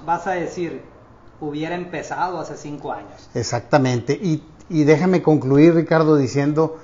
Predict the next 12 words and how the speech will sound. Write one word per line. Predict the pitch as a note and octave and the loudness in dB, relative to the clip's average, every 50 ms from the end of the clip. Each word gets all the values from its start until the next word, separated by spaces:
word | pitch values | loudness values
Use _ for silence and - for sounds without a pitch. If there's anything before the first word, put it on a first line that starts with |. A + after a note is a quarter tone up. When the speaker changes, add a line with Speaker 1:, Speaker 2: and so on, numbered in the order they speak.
| - - - - - _ _ _ | -20 -20 -20 -20 -20 _ _ _
Speaker 2:
por | - D#3+ D#3+ C3+ | 0 0 0 4
favor, | D3 D3 D3 D#3 F3 F#3 - - - - - - - - _ _ | 6 6 8 8 8 6 6 2 -4 -12 -20 -20 -20 -20 _ _
no | F3+ D#3+ E3 F#3 F3+ - | -2 0 0 0 0 0
pensemos | G#3 G3+ G#3 G#3 - - F#3 F#3 F3+ F3+ F#3 F#3 G3 G3 G3 - - - - - - _ - _ - - | 0 0 2 0 0 2 2 4 4 4 4 2 2 0 -2 -8 -16 -20 -20 -20 -20 _ -20 _ -20 -4
que | - D3 C#3 | -2 0 2
la | C#3+ C3+ B2 | 2 2 2
salud | - - B2 B2+ D3 D#3 E3 | -2 -4 0 2 4 4 4
es | D#3 C3+ | 2 0
eterna. | D#3+ C#3 - C#3+ C3+ B2 A#2+ A#2 A2+ B2 - - - | -2 -2 2 2 2 2 2 -2 -4 -6 -8 -10 -6
Necesitamos | - C#3+ D3 D3 C#3 C#3+ C#3+ C3+ A#2 A2+ C3 B2 B2+ - C#3 D#3 E3+ F3+ E3 D#3 | -2 0 0 0 0 0 -2 -4 -2 -4 -6 -8 -4 -2 0 0 0 0 -2 -4
estar | D3 B2+ - D3 C#3 C3+ - | -6 -2 0 0 0 0 -2
conscientes | - C3 A#2+ - - C#3+ E3 E3+ E3+ E3 - F3+ E3+ - | -4 -6 -6 -2 -2 0 0 0 0 -2 -4 -6 -6 -8